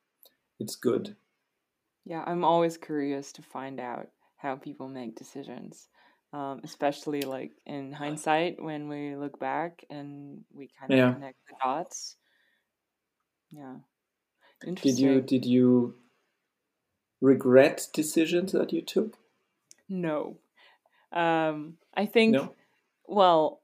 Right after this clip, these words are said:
Speaker 2: um, in the past, I may have, um, but as I look back now at all the things I've experienced, all the situations,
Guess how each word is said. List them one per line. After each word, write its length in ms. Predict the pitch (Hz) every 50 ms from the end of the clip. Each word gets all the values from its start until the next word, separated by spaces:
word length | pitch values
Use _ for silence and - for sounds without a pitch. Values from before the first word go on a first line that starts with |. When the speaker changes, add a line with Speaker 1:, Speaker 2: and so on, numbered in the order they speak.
| -
Speaker 2:
um, 520 | - 170 165 160 156 156 156 151 156 156 -
in 160 | - 208 208 208
the 80 | 196
past, 640 | 190 - 170 165 165 175 220 311 359 - - - - -
I 60 | 180
may 260 | 165 160 156 160 175 196
have, 340 | 185 175 196 214 262 320 320 - - _ _ _ _ _ _ _ _ _ _ _ _ _ _ - -
um, 600 | 165 170 165 160 160 156 156 151 151 151 151 - -
but 600 | 165 139 170 170 170 165 156 110 - - - - _ _ -
as 180 | 175 175 170
I 120 | 185 175 170
look 280 | 165 165 165 160 156
back 320 | 147 151 151 156 151 - -
now 540 | 160 151 147 143 147 165 190 226 262 285 285 _ _ _ _ _ -
at 300 | 151 151 147 139 - _ _ -
all 280 | 156 160 160 165 165
the 140 | 160 156 151
things 320 | 151 - 156 151 151 147
I've 180 | 147 143 139 143
experienced, 840 | - - - - 139 131 127 127 139 135 - - - - - -
all 160 | - - 143 143
the 100 | 143 143
situations, 880 | - 147 139 - - 139 143 139 147 147 - 196 214 220 220 220 -